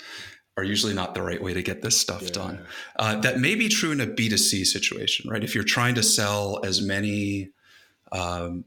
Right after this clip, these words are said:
Speaker 1: instances of a, a music streaming service or something like that, the majority rule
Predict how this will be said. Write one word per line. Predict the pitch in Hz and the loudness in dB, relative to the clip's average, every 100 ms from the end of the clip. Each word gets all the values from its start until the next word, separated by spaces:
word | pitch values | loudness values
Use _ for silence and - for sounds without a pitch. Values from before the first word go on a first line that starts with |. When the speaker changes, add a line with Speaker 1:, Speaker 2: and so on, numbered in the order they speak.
| _ | _
Speaker 1:
instances | - 101 - 98 - 98 92 | -2 0 0 2 0 2 0
of | 98 | -2
a, | 101 92 92 92 | -4 -4 -6 -6
a | - 101 - | -8 -6 -2
music | 113 113 107 | 2 4 4
streaming | - 110 101 95 | 4 2 4 2
service | - 98 95 95 | 2 2 2 2
or | 101 | 2
something | - 92 95 95 | 0 0 -2 -2
like | 92 | -4
that, | 98 95 - - | -4 -6 -6 -2
the | 113 | 2
majority | 117 120 131 127 113 | 4 4 2 2 0
rule | 107 101 101 98 98 | 0 -2 -2 -4 -8